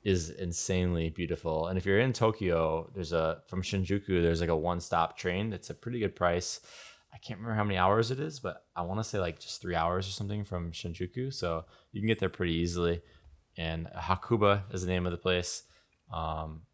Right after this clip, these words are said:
super cool, kinda international place in the mountains, in nature,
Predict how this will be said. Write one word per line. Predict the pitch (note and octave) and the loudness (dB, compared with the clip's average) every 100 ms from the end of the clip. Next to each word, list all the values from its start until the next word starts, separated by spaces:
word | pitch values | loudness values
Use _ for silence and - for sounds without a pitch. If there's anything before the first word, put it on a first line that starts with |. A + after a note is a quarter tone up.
| _ _ _ | _ _ _
super | - - A#2+ F#2 | -6 -4 -2 -2
cool, | F#2+ F2 E2 E2 - _ | 2 4 4 0 -6 _
kinda | - F2 | -2 -2
international | F2 F#2 F2 F2 F2+ E2+ | 2 4 4 2 -2 -4
place | - E2+ E2 - - - - | -2 0 0 -2 -4 -10 -4
in | G2 | 0
the | |
mountains, | F#2 E2 D2+ E2+ E2+ - - | 4 4 2 -2 -4 -4 -4
in | F#2+ | -2
nature, | F2+ E2 - E2 E2 | -2 -4 -4 -2 -4